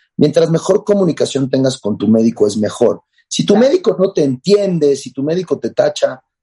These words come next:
Speaker 1: de homosexual, de bisexual, de heterosexual, de lo que tú quieras, y tú no te sientes a gusto, ve y busca otra recomendación,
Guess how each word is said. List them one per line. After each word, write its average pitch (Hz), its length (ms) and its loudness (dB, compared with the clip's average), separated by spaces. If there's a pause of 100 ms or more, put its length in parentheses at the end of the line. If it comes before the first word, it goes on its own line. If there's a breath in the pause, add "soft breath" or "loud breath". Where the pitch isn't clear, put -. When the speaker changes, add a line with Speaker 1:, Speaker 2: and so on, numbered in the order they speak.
(160)
Speaker 1:
de 110 280 2
homosexual, 139 1120 -2
de 104 120 -6
bisexual, 113 640 -2
de 117 80 -8
heterosexual, 104 760 -4
de 98 80 -4
lo 101 120 0
que - 80 -4
tú 135 180 -4
quieras, 113 600 -2
y 123 120 0
tú 160 100 2
no 185 100 2
te 151 80 0
sientes 143 300 -2
a 113 40 4
gusto, 113 400 -2
ve 143 140 2
y 160 60 0
busca 143 380 -2
otra 113 280 -2
recomendación, 92 1080 -2